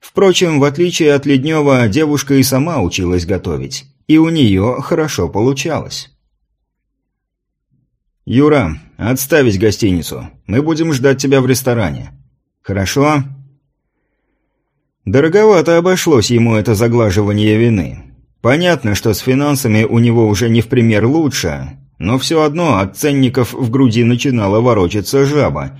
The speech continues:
искренне недоумевающая, а с какого, собственно говоря, перепуга. Но нужно отдать поварам должное,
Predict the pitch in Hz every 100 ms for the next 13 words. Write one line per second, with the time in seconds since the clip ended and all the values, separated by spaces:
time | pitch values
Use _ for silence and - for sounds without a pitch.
0 | - 107 110 - 107 110 107 107 104 113
1 | 110 113 135 101 80 - 80 73 - -
2 | 90 - 135 170 165 160 160 131 156 151
3 | 151 147 151 113 120 - 135 143 139 117
4 | 76 65 64 - _ _ _ _ _ _
5 | _ _ _ - 120 170 156 165 170 151
6 | 160 151 143 156 147 151 139 139 135 120
7 | 139 147 139 143 143